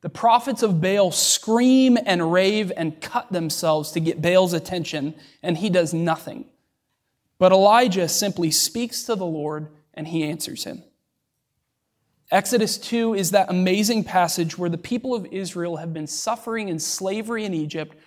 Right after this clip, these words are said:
for four hundred years. And the text says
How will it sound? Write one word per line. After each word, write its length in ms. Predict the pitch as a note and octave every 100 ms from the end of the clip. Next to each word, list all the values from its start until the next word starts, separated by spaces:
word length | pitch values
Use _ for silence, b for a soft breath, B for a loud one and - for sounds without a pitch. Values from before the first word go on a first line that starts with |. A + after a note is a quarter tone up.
| b
for 200 | - F#3+
four 440 | F3+ - A3 A3+ A#3+
hundred 480 | A#3+ A3+ A3 A3+ F3
years. 560 | F3 - - - - _ _ _ _ _ -
And 100 | F3+
the 60 |
text 400 | F3 A3 A#3 -
says 580 | - D#3+ D3+ D#3 - -